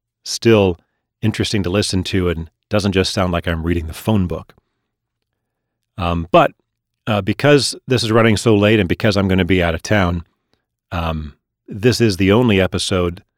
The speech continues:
in this two-week time frame, right? So there, there's, though this is coming out very late, uh, I'm not gonna have another one in just a couple days.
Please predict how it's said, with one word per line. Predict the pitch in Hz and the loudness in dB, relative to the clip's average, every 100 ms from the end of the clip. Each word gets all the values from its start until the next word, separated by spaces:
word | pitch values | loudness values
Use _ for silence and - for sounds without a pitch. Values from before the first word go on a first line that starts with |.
| _ _ _ - | _ _ _ -8
in | 92 | -4
this | 90 - | 0 0
two-week | - - 147 120 113 - | -2 0 2 4 2 -2
time | - 107 95 | -4 -2 -2
frame, | 85 - 80 - - _ _ _ | -2 -8 -12 -14 -20 _ _ _
right? | 85 80 | -16 -12
So | 87 | -10
there, | 82 - 185 | -10 -10 -12
there's, | - 95 | -8 -6
though | 98 107 | -2 0
this | 95 | -2
is | |
coming | - 107 | -2 -2
out | 87 87 | -2 -4
very | 82 98 | 0 0
late, | 92 87 104 104 - _ _ _ _ _ _ _ _ _ | 0 0 -2 -4 -12 _ _ _ _ _ _ _ _ _
uh, | - - - | -10 -8 -8
I'm | 92 | -4
not | 101 104 | 0 0
gonna | 95 | 0
have | 95 | 0
another | 85 90 87 | 0 -2 0
one | 85 | -2
in | 85 | -4
just | 85 82 | -6 -8
a | - | -6
couple | 92 85 | -6 -4
days. | 87 85 82 - | -4 -4 -6 -14